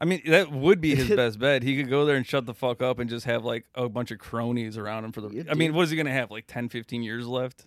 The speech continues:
Speaker 2: Probably, probably less than that, dude. I, I give him, like, it would be pretty funny if he won, won and then just died in the White House.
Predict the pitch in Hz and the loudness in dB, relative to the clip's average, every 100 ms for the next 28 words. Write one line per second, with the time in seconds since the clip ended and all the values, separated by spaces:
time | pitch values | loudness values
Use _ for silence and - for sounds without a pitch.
0 | _ - 185 220 214 151 131 143 175 196 | _ 0 2 2 0 -6 -8 -4 0 2
1 | 240 202 147 139 143 139 131 123 110 107 | 2 0 0 2 2 2 -2 -2 0 -2
2 | 78 123 120 113 135 151 - 156 196 165 | -4 -4 -4 -2 -2 -4 -2 0 0 0
3 | 175 165 156 156 151 135 127 120 _ _ | -2 0 0 0 0 0 -2 -4 _ _
4 | _ _ _ - 196 226 208 220 - 196 | _ _ _ -2 0 0 -2 -4 2 4
5 | 214 226 - 175 165 175 160 156 156 135 | 4 2 0 0 2 0 -2 -2 -2 0
6 | 120 131 143 120 123 123 139 156 - 131 | 0 -2 -4 -4 -2 0 0 -2 -2 -2
7 | 135 139 143 123 107 110 110 117 123 139 | 0 0 -2 -4 -2 0 0 0 2 2
8 | 110 104 - 113 110 120 - | 0 -2 -2 -4 -2 -4 -8